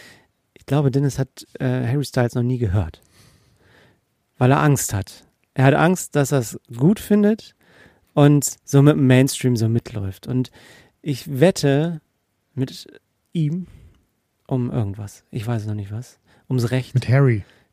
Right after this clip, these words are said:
Speaker 1: Dass es mit, mit Harry, um Harry, mit Harry, dass du sicherlich das ein oder andere Lied wirklich gut finden wollen würdest, wenn du dich nicht, na, wie dem auch wa-, äh, sei. Das Album,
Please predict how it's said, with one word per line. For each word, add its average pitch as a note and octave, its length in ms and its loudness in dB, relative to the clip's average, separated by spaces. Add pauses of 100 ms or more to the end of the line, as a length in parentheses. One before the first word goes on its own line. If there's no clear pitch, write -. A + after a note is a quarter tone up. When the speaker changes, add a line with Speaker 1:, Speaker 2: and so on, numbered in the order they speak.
(720)
Speaker 1:
Dass C3 260 0
es - 340 -8 (300)
mit, E3+ 240 0
mit F3 180 0
Harry, D3 380 0 (240)
um E3 180 0
Harry, C3+ 400 -2 (520)
mit C3 260 -4
Harry, D3 360 -6 (360)
dass - 540 -6 (420)
du C3+ 100 -2
sicherlich C3+ 460 -2
das A2+ 160 -10
ein B2 160 -4
oder A2+ 120 -2
andere G#2 200 -8
Lied G#2+ 240 -8
wirklich A#2 300 -6
gut A#2+ 180 -8
finden A2+ 380 -8
wollen G#2+ 340 -8
würdest, G#2+ 540 -4 (840)
wenn A2+ 340 -6
du A2+ 80 -6
dich G#2+ 200 -12
nicht, - 360 -14 (300)
na, B2 200 -2
wie A#2 80 -6
dem A#2 200 -2
auch A2+ 220 -10
wa-, - 180 -16
äh, - 140 -12
sei. - 200 -14 (600)
Das G#3 200 4
Album, B2+ 440 4